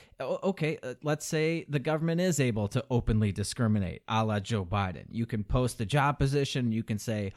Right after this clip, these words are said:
"Only black women can apply for this. I will not be considering anybody else." Okay, fine. If it's okay for the government to do it, why isn't it okay for private individuals to do it?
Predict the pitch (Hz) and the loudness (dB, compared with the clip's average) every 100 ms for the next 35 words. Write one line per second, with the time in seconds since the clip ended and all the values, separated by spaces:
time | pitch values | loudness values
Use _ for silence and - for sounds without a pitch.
0 | - - - 143 156 151 - 127 120 - | -14 -8 0 2 4 2 4 4 4 2
1 | 113 110 101 110 90 127 123 123 - 120 | 2 2 2 -2 -2 0 0 0 -2 -2
2 | 120 - 107 98 101 110 107 110 - 101 | -2 -4 -6 -2 2 2 2 -2 -2 -4
3 | - 117 104 104 104 87 92 90 110 104 | 0 0 0 0 0 -2 -4 -2 -2 -2
4 | 101 - _ _ _ _ _ _ _ _ | -6 -10 _ _ _ _ _ _ _ _
5 | 147 160 120 127 _ - 147 147 87 - | -4 -2 -4 -4 _ -6 -2 -2 -4 -12
6 | _ 135 139 123 151 147 156 160 - 131 | _ -4 -4 0 0 0 -2 -2 -2 -2
7 | 113 127 165 170 120 - 87 90 82 - | 2 2 2 0 -2 -4 -8 -6 -8 -10
8 | _ _ - 104 120 156 151 151 143 139 | _ _ -8 -2 2 2 2 2 2 0
9 | - 135 - 139 139 135 135 131 127 156 | -2 -4 0 0 0 -2 -2 -4 -2 2
10 | 143 147 147 147 143 190 147 110 - - | 4 4 2 2 2 0 0 -4 -4 -6
11 | 107 92 85 | -4 -2 -4